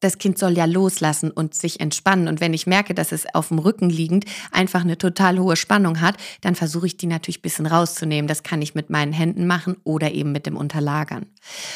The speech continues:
Und wenn wir uns jetzt überlegen, welch wichtige Plexen, also Nervengeflechte in diesem Bereich des L S Ü liegen, die ja auch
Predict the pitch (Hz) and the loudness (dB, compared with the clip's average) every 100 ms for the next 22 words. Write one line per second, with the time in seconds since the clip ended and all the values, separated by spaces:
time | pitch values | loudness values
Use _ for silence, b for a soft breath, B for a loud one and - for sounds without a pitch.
0 | B B B _ 262 262 262 - - 277 | B B B _ 4 4 2 -4 2 4
1 | 311 247 233 226 196 190 240 392 311 220 | 6 4 2 0 4 4 6 4 4 4
2 | 196 196 185 262 370 - 226 208 - 311 | 4 2 2 2 2 0 2 2 2 0
3 | 330 240 - 175 185 202 247 311 294 214 | 2 0 2 2 4 4 2 0 -2 -2
4 | - 165 - 180 185 196 208 214 208 180 | 0 -2 -2 -4 0 2 2 2 2 2
5 | 196 254 - 208 - 180 165 - 262 311 | 2 0 0 -4 0 2 0 0 2 4
6 | 202 170 165 196 277 208 196 185 175 165 | 4 2 2 2 2 2 4 4 2 2
7 | 160 | 0